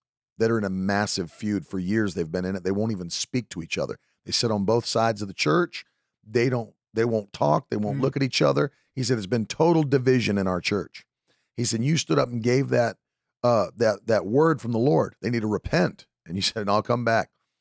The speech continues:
Speaker 1: He said, "They just sat there in silence for a while after you <laughs> left the church. It was like,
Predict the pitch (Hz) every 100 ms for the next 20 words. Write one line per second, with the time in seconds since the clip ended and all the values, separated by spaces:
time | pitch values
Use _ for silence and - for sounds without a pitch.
0 | _ _ _ _ _ _ 131 - 117 113
1 | 127 117 - 147 135 135 139 110 - 131
2 | 135 104 - 98 101 95 101 101 104 101
3 | 117 107 - - - - 143 104 110 107
4 | 110